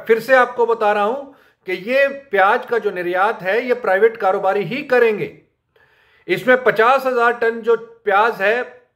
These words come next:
वो बांग्लादेश को जाएगा, अ, एक हजार दो सौ टन यानी कि बारह सौ टन मॉरिशस को जाएगा,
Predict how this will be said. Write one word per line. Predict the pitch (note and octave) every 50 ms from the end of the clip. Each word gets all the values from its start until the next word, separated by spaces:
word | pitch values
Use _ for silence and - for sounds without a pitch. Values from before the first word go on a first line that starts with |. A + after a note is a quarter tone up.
| _
वो | D3+ D3+ F#3+ A#3
बांग्लादेश | G#3+ D#3+ F3 E3 E3 E3+ F#3 G3+ G#3 G#3 G#3+ G#3+ G#3+ G#3+
को | - A3+
जाएगा, | A3 A3 G#3+ G#3+ A3+ A3 A3 A#3+ C4 C#4+ - - _ _ _ _ _ _ _ _ _ _ _ _ _ _ _ _ _ -
अ, | D3 E3 F#3 G3+ G3+ G3+ - - - _ -
एक | G#3 A#3+ B3+ B3+ B3+
हजार | A#3 A#3+ A#3+ B3 B3
दो | - - A3 A3
सौ | A3 - B3 B3
टन | A#3+ B3 B3 A3+ F#3+ D3+ - - _ _ _ _ _ _ B2
यानी | B2+ F3 F#3 G#3+ A#3 A#3
कि | A#3 B3 A#3+
बारह | G3+ D#3+ G3 G3 G#3 A3 A#3+ B3 A#3+
सौ | B3 B3 B3
टन | A#3 B3 - - A#3 G#3+ E3 - - - _ _ -
मॉरिशस | C3 D3 E3 E3+ F3 G3+ G3+ - - B3 A#3+ -
को | - - B3+
जाएगा, | A#3 A#3 A#3 A#3 A#3 A3+ A3+ B3+ C#4+ D4 C#4+ - -